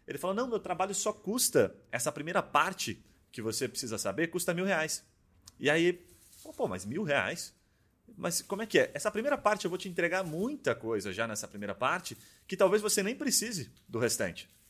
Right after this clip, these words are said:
E custa mil reais. E aí depois eu falei, "Mas, mas como é que é? Me explica." Ele falou, "A primeira parte é uma conversa, é uma consulta.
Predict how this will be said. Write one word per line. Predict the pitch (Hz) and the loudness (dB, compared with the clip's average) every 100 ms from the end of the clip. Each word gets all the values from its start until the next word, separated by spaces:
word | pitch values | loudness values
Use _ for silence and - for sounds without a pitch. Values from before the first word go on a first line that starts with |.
| _ - | _ -10
E | |
custa | - 143 151 | -6 -2 0
mil | 160 | 0
reais. | 190 120 - - _ _ _ | 0 -2 -6 -14 _ _ _
E | - | 4
aí | 185 214 | 6 6
depois | 214 208 | 2 0
eu | 208 | -2
falei, | 196 | -6
"Mas, | 196 175 | -8 -8
mas | 156 | -10
como | - 185 | -6 -6
é | 240 | -2
que | 285 | 4
é? | 170 | 4
Me | 127 | 4
explica." | - 170 151 117 | 4 6 6 4
Ele | 107 | -2
falou, | 123 127 | -2 -2
"A | |
primeira | 131 160 240 | -2 0 0
parte | - 170 180 - 147 - _ - | 2 0 0 -4 -10 -14 _ -4
é | 143 | -2
uma | 185 | 0
conversa, | - 165 175 - 92 - _ | 0 2 2 0 -8 -10 _
é | - | -6
uma | 143 | -4
consulta. | 160 175 175 202 - | -4 0 0 2 0